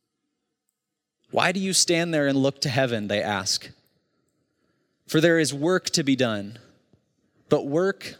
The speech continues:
that requires a shift in perspective.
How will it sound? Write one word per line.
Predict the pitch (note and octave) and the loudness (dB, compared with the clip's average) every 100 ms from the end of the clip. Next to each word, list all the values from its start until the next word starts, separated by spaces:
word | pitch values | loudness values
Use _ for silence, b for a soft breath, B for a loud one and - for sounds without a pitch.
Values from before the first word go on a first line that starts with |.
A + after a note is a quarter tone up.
| - | -8
that | C#3+ | -6
requires | C3 D3 D#3 C3 C3+ B2+ C3 - - b b b b b | -4 -4 -2 0 -2 -2 -4 -6 -8 b b b b b
a | B2+ | 0
shift | - D#3 D3+ - | 2 2 -2 -4
in | D3+ | -6
perspective. | - C3 G#2+ F#2 - - - | -6 -6 -4 -6 -6 -14 -16